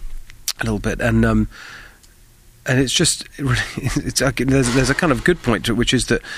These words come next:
it's, it seems to me that the students are so much more, um, hardworking and motivated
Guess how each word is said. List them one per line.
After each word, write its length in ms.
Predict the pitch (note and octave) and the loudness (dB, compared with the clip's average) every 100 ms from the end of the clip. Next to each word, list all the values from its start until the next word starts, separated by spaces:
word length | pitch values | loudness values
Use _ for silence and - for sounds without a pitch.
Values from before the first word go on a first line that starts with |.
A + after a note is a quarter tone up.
| - - - | -12 -14 -2
it's, 200 | B2 - - | 0 0 0
it 140 | C#3 A#2 | -2 0
seems 360 | - D#3+ D#3+ | 2 4 4
to 80 | - | 6
me 120 | C#3 | 4
that 120 | A#2+ F#2 | 4 2
the 120 | A2 | 0
students 560 | - - G#3 F#2+ E2+ | 2 2 2 2 0
are 220 | - A#2+ A2+ | 0 2 2
so 420 | - - C3+ D#3 | 2 2 4 4
much 320 | B2 A#2 - | 6 4 2
more, 340 | A#2+ A#2 A2+ G#2+ - - - - - | 4 6 4 2 -4 -14 -14 -16 -4
um, 420 | A2+ A2 G#2+ G#2+ - - - - - | 0 2 4 2 0 -14 -18 -18 -10
hardworking 800 | - - D3+ C3+ C#3 C#3+ C#3+ A2+ | -2 2 2 4 4 4 2 2
and 100 | A2+ A#2 | 4 6
motivated 760 | C3+ C#3 G#2+ F#2 - E2 C2+ | 4 4 2 2 0 0 -2